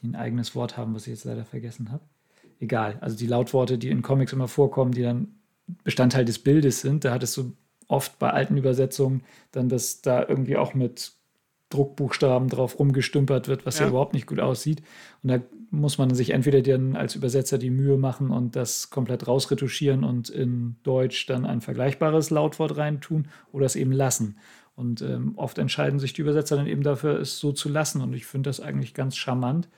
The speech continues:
Speaker 1: Und, ähm, auch bei den, äh, Titeln hab ich das tatsächlich oft so. Ich lese jetzt grad die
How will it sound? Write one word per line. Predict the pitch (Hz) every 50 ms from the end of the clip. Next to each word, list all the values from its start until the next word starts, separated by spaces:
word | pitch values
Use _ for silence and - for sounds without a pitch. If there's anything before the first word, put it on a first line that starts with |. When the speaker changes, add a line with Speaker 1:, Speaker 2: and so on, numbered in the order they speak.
| _ - - - _ _ _ _ _ _ _ _
Speaker 1:
Und, | - 139 131 131 131 127 - -
ähm, | 143 139 135 131 135 143
auch | - - -
bei | - 143 127 127
den, | 131 127 127 120 123 123 120 120 - _ _ _ _ _ _ _ _ _ _ _ _ _ _ _ _ _ _
äh, | - 131 120 117
Titeln | - - - 160 160 - 202 202 190 185 196 226 - -
hab | - 147 151 151
ich | 147
das | - 156 -
tatsächlich | - 147 - 160 139 -
oft | - 123 -
so. | - 175 160
Ich | 147 139 - -
lese | 151 147 147 139 -
jetzt | 143 139 -
grad | - 143 139 139 - -
die | 139 135 135 131